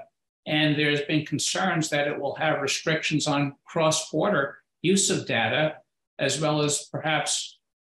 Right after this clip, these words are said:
extensive concerns about the privacy of data. And this, I think, could be a, a, a hamstring, hamstring the operations of cooperation in this area. So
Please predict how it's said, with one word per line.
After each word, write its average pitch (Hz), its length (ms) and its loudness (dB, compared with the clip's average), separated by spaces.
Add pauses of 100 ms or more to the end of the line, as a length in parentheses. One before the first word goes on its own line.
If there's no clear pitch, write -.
(320)
extensive 156 960 -2
concerns 139 500 0
about 143 280 0
the - 120 -12
privacy 175 540 0
of - 120 -4
data. 147 440 2 (420)
And 160 240 2
this, - 440 0 (120)
I 156 140 2
think, 190 320 -2 (580)
could 208 300 2
be 165 180 4
a, 156 240 0
a, 165 40 -4
a - 340 -8 (160)
hamstring, 156 800 2 (100)
hamstring 180 540 0
the 147 120 0
operations 156 840 0
of 147 160 -8
cooperation 151 840 -2
in 151 140 2
this 156 200 2
area. 185 320 0
So 170 360 0